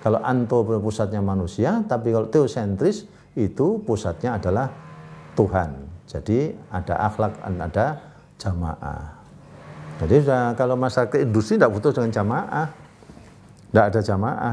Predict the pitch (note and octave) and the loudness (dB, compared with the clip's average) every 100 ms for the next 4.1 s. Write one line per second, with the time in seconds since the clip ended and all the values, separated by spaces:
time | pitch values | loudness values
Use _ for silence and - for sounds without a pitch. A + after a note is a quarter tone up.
0 | G#2 F#2+ B2 C#3+ A#2+ A2 - B2+ A2 - | 0 0 2 2 2 0 0 0 0 2
1 | G#2 G#2 C3 - F#2 F#2 - C3+ - - | 2 2 0 0 0 0 -4 -16 -20 -20
2 | - - - - - - G2+ - A#2+ C3 | -20 -20 -20 -20 -20 -2 0 2 2 2
3 | B2 G#2+ G#2 A2 A2 G#2 G2 F#2 - F#2 | 2 0 -2 0 2 2 2 0 0 0